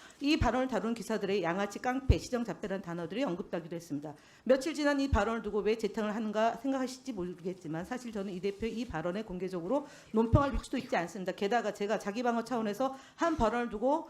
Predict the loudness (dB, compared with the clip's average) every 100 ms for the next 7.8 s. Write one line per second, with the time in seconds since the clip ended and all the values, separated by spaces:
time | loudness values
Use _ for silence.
0 | -12 -8 -2 0 0 2 2 2 2 -2
1 | -2 -4 0 2 2 0 -2 -4 -6 -6
2 | -2 -2 -2 -8 -20 _ -10 -2 2 2
3 | 4 2 2 0 2 0 2 -2 -4 -4
4 | -4 -2 -2 0 0 0 -2 -4 -4 -2
5 | -2 -2 -4 -4 -2 0 2 2 0 -4
6 | 0 4 8 8 6 0 -6 -12 0 2
7 | 6 4 2 -4 -6 -8 -12